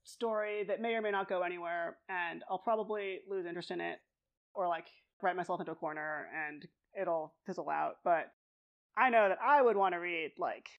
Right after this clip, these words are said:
four chapters out of a planned twenty that, like, doesn't go anywhere that satisfying. So I'll just, I'll just write it and I'll just post it. And I didn't really realize that people interacted. I didn't realize that comments existed until I, like,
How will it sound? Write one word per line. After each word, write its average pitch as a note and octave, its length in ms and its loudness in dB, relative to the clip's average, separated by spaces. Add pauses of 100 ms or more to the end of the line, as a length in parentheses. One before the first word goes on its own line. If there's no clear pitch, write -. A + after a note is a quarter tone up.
(140)
four G3 240 0
chapters E3+ 640 -2
out E3 220 -2
of E3 180 -8 (240)
a E3 340 -8
planned E3+ 400 -6
twenty E3 500 -6 (560)
that, E3+ 160 -2
like, D3+ 200 -12 (220)
doesn't F#3+ 260 2
go F#3 120 0
anywhere F3 220 -2
that F3 200 2
satisfying. A3+ 540 -2
So G3 240 2
I'll G3 160 4
just, F#3+ 300 -4
I'll G#3 100 0
just G3+ 180 -6
write C#3 180 -4
it - 160 -8
and F3+ 100 -8
I'll F3 80 -4
just F3 160 -8
post - 240 -8
it. - 120 -14 (600)
And D#3+ 300 -6 (560)
I E4 40 2
didn't A4 160 0
really C4 160 2
realize F#3 580 2
that E3 140 -4 (380)
people G#3 180 -2
interacted. E3+ 600 -4 (440)
I A3+ 80 0
didn't C#4 140 2
realize A#3+ 220 4
that F#3+ 120 -10
comments F3+ 300 -4
existed G#3 460 -4
until F3 440 -2
I, E3 120 -2
like, D#3+ 200 -6